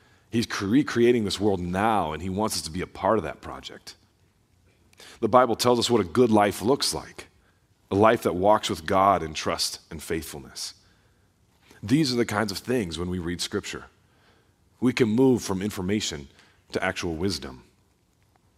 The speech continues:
The second way we should read Scripture is as a source of correction.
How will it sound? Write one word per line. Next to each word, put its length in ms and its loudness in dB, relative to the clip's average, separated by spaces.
The 80 -4
second 340 0
way 120 -2
we 120 -4
should 160 -8
read 180 -6
Scripture 420 -6
is 140 -4
as 140 -4
a 40 -2
source 340 0
of 100 -12
correction. 560 -4